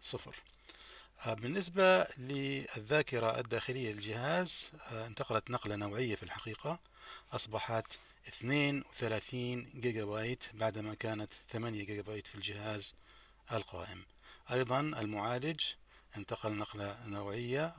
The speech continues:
ضعف السرعة الآن، أصبح وان جيجا هرتز بعدما كان خمسمية وأربعين، آه، أو، آه، ما يعني حول ذلك. آه، أيضا الم-، الذاكرة العشوائية، الرام ميموري، انتقلت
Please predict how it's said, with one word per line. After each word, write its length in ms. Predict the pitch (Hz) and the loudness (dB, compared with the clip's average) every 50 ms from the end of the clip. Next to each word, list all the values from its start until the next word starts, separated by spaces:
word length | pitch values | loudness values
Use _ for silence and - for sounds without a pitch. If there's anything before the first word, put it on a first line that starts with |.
| 127 107 | -12 -4
ضعف 400 | 101 123 139 110 95 - - - | 2 4 4 4 4 0 -4 2
السرعة 460 | - - - - 131 117 104 104 104 | 6 6 8 8 6 2 0 -2 -2
الآن، 440 | 107 - 113 127 139 160 190 196 190 - - - - - - | -4 -2 0 0 2 2 2 0 -4 -8 -16 -20 -16 -6 0
أصبح 420 | - 120 - 117 107 110 - - 117 113 113 113 120 120 | 4 4 4 4 4 0 0 2 0 0 0 -2 -2 -2
وان 260 | 113 123 127 123 113 | 0 0 2 2 0
جيجا 240 | 104 113 104 107 107 | -2 0 0 0 0
هرتز 360 | 101 110 117 127 - - - - | 0 0 -2 0 0 0 -2 -2
بعدما 260 | 117 107 107 107 107 104 | -4 -8 -6 -6 -6 -6
كان 420 | - - 117 110 110 104 107 110 | -4 -2 -2 0 0 -2 -2 -4
خمسمية 840 | - - - - 113 104 101 - - 110 107 107 107 107 107 104 101 - - - - - - - - - - - | -4 -6 -6 -4 -4 -4 -4 -4 -4 -4 -2 -2 -2 0 -2 -2 -4 -8 -14 -18 -16 -16 -14 -14 -16 -18 -18 -10
وأربعين، 840 | - 107 107 104 107 117 113 101 95 95 101 104 101 98 95 95 107 - - | -2 0 2 2 2 2 0 -2 -4 -4 -4 -2 -2 -4 -4 -8 -12 -12 -10
آه، 320 | 101 98 98 101 104 104 107 | -8 -6 -4 -4 -4 -6 -6
أو، 360 | 101 101 101 95 101 - 127 | -6 -6 -8 -8 -10 -12 -10
آه، 180 | 113 98 98 | -8 -8 -8
ما 440 | 98 98 101 101 104 101 98 101 104 113 | -8 -8 -8 -6 -6 -6 -6 -6 -6 -6
يعني 540 | 107 95 92 95 95 98 95 101 104 - - | -6 -6 -6 -6 -6 -8 -8 -8 -8 -8 -6
حول 240 | - - 101 101 110 | -4 -4 -4 -4 -4
ذلك. 340 | 104 101 98 95 92 - - - - - - - - - - - - - - - - - - - | -4 -4 -6 -6 -8 -10 -12 -16 -20 -18 -18 -14 -12 -12 -12 -10 -12 -10 -10 -12 -12 -14 -8 -2
آه، 340 | 117 113 110 113 113 113 - - - | 2 2 4 4 4 2 2 2 0
أيضا 500 | 151 170 170 190 190 196 196 190 180 147 - - - - 143 | 2 2 4 4 2 2 2 0 -4 -6 -8 -14 -12 -10 -6
الم-، 260 | 143 120 113 117 127 143 | -4 -4 -2 -2 -2 -2
الذاكرة 1080 | 139 120 113 107 104 107 110 107 104 95 104 143 160 151 - - 143 135 131 139 139 | -2 -2 -2 -2 -2 -2 -2 -2 -2 2 4 4 4 4 4 2 4 4 4 4 4
العشوائية، 800 | 139 123 113 110 - 113 110 113 135 127 110 95 92 92 101 101 | 4 4 4 4 2 2 2 0 0 0 0 0 -2 -2 -2 -4
الرام 280 | 101 107 120 120 107 104 | -4 -2 0 -2 0 -2
ميموري، 260 | 104 101 98 98 110 | -2 -4 -4 -4 -6
انتقلت 420 | 107 98 - 135 - - 104 104 | -6 -4 -4 -4 -2 -2 -4 -4